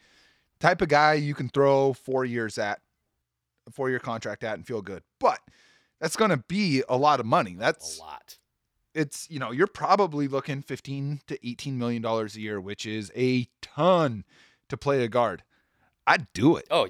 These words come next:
Speaker 2: t-, yeah. You see,
Speaker 1: I
Speaker 2: you
Speaker 1: would
Speaker 2: see
Speaker 1: do
Speaker 2: the
Speaker 1: it.
Speaker 2: Chiefs signing, uh, Tooney. The difference is Tooney, I don't think, has ever missed a game in his career, and Scherff has missed quite a few. But, I
Speaker 1: Yep.
Speaker 2: mean, still, like,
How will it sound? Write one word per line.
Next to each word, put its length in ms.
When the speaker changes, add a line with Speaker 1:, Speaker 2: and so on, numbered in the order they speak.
Speaker 2:
t-, 200
yeah. 320
You 120
see, 400
Speaker 1:
I 80
Speaker 2:
you 40
Speaker 1:
would 100
Speaker 2:
see 60
Speaker 1:
do 180
Speaker 2:
the 40
Speaker 1:
it. 60
Speaker 2:
Chiefs 320
signing, 480
uh, 320
Tooney. 400
The 80
difference 460
is 440
Tooney, 400
I 60
don't 160
think, 160
has 140
ever 180
missed 220
a 60
game 260
in 60
his 180
career, 360
and 100
Scherff 340
has 400
missed 320
quite 240
a 20
few. 520
But, 280
I 60
Speaker 1:
Yep. 100
Speaker 2:
mean, 180
still, 540
like, 260